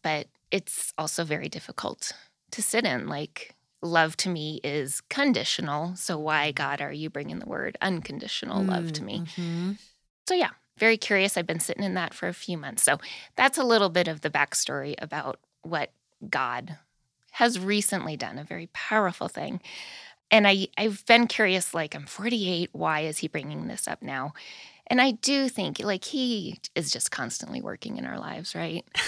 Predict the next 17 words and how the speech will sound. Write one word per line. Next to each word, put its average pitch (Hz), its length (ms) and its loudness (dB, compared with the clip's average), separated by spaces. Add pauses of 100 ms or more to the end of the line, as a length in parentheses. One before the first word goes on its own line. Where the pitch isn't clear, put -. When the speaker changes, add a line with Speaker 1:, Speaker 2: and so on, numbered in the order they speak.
(100)
Speaker 2:
<laughs> 269 300 6
Speaker 1:
Yeah, - 260 12
so 208 380 12
I'm 226 260 10
Speaker 2:
I - 40 8 (100)
lo- 247 60 10
Speaker 1:
thinking 220 340 2 (140)
Speaker 2:
I 247 100 10
love 208 220 8
it. 175 220 6
Speaker 1:
Yeah. 208 140 10
Speaker 2:
Yes. - 360 10 (240)
His 226 220 6
pursuit 220 500 4
of 208 160 0
you. 180 300 4
And 185 180 0